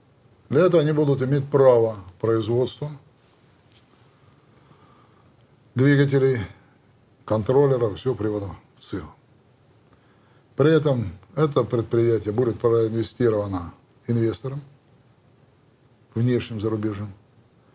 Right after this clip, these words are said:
Они возьмут на себя затраты по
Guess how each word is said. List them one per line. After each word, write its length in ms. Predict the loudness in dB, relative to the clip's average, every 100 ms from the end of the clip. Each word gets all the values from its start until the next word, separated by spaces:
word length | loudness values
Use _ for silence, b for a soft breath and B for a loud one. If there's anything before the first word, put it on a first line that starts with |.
| b b b -2
Они 200 | 2 4
возьмут 400 | 4 2 -2 -2
на 240 | -4 -6
себя 480 | -6 -4 -2 -4 -6 -2
затраты 520 | -2 0 0 -2 -6
по 420 | -8 -6 -6 -6